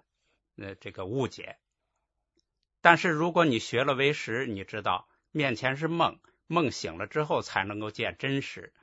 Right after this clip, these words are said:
真实是三界唯有心，哎，只有能做梦的心，梦里的都不存在。那个你还高兴把梦里空掉？你把梦里空掉，不就是梦，没梦了，梦醒了，梦醒了你不就见真实吗？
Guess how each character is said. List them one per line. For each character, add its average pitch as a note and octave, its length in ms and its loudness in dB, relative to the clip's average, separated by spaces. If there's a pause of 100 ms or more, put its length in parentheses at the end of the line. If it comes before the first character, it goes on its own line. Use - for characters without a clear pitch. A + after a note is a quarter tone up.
(280)
真 F#3+ 300 6
实 G#2+ 260 -4
是 G2 340 -6
三 A#2+ 320 0
界 A2+ 140 0
唯 G2+ 160 -2
有 F#2 160 -4
心， C#3+ 380 -4 (260)
哎， G2 320 -6
只 A#2+ 180 -2
有 A#2+ 140 2
能 A2 200 -4
做 B2 180 2
梦 B2 200 -2
的 G2 100 -6
心， C3+ 340 -6 (340)
梦 C#3+ 360 4
里 F2 140 -8
的 G2 300 -4 (180)
都 A2+ 160 0
不 A2+ 100 -6
存 G2+ 300 -8
在。 F#2+ 220 0 (300)
那 C#3+ 340 2
个 F#2+ 260 -4 (100)
你 A2 120 -4
还 B2+ 160 4
高 E3 220 6
兴 A#2+ 320 -2
把 F2 200 -6
梦 G2 220 -6
里 E2 60 -18
空 G2 280 -14
掉？ G2 200 -8 (280)
你 D3+ 160 -4
把 E3+ 160 8
梦 E3+ 200 2
里 B2 100 0
空 D3 220 -4
掉， C3+ 200 4
不 C3 100 -2
就 C3+ 140 -4
是 C3+ 60 -2
梦， C3 320 0
没 A2 200 0
梦 C#3 240 0
了， A2 80 0
梦 B2+ 240 0
醒 - 320 -10
了， G#2 140 -4
梦 D#3+ 240 2
醒 - 240 -6
了 G#2 100 -4
你 B2+ 140 -2
不 - 100 -10
就 A#2+ 140 -4
见 A2+ 260 0
真 C3 220 -2
实 G#2 160 -8
吗？ E2 160 -12